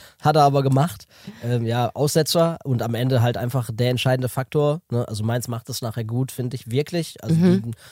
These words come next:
Speaker 1: haben schon auch eine gute Struktur gehabt und so und, äh, gewinnen am Ende natürlich vollkommen verdient.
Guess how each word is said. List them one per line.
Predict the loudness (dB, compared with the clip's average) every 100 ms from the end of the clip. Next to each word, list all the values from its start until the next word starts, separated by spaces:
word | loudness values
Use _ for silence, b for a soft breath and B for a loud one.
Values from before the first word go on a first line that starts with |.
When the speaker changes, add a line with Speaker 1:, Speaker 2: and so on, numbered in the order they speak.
| B
Speaker 1:
haben | -2 0 0
schon | 0 0 0
auch | -2
eine | -2
gute | -2 -4
Struktur | -4 -6 -4 4 4
gehabt | 6 2 0 -6
und | -10
so | -4 0 0
und, | -2 -6 B B B
äh, | -4 -4
gewinnen | 0 2 2 2
am | 0
Ende | 0
natürlich | 0 0 -2
vollkommen | -4 -4 -2 0 0 -2
verdient. | -2 -2 -2 -4 -6 -10